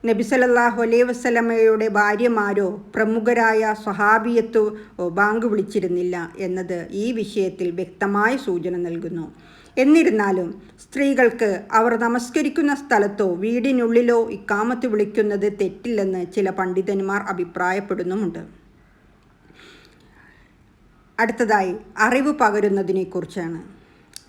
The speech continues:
സ്ത്രീകളുടെ മഹത്തായ പങ്ക് എന്നാൽ ബാങ്ക് വിളിയും അറിവ് പകർന്നു നൽകുന്നതും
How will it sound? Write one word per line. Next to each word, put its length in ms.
സ്ത്രീകളുടെ 560
മഹത്തായ 600
പങ്ക് 380
എന്നാൽ 680
ബാങ്ക് 380
വിളിയും 600
അറിവ് 360
പകർന്നു 480
നൽകുന്നതും 760